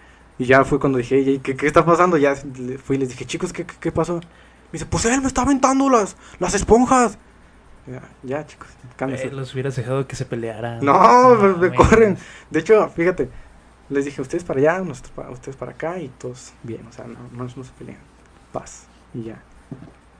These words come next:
Speaker 1: Se dejaron de pelear, según eso. Y después de un rato, llega un amigo y me dice, "Diego, que te pongas bien abusado.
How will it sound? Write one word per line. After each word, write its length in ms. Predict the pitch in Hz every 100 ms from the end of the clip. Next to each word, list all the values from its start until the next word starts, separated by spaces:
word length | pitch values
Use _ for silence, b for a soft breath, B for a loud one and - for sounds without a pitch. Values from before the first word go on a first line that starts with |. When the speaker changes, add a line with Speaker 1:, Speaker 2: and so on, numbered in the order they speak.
| _
Speaker 1:
Se 160 | _ 131 120 117
dejaron 280 | 113 120 143
de 60 | 143
pelear, 300 | 120 127 147
según 280 | 131 135
eso. 220 | 143 180 247 - - - - _ _ - -
Y 60 | 139
después 300 | 127 127 151
de 40 |
un 40 | 190
rato, 360 | 190 190 233 262 _ _ _ _ _
llega 160 | 127 143
un 80 | 156
amigo 240 | 160 165
y 40 | 156
me 80 |
dice, 280 | 143 143 120 - _ _ -
"Diego, 360 | 151 185 202
que 120 | - 160
te 120 | 156
pongas 280 | 165 180 208
bien 120 | 208
abusado. 580 | 214 160 165 185 190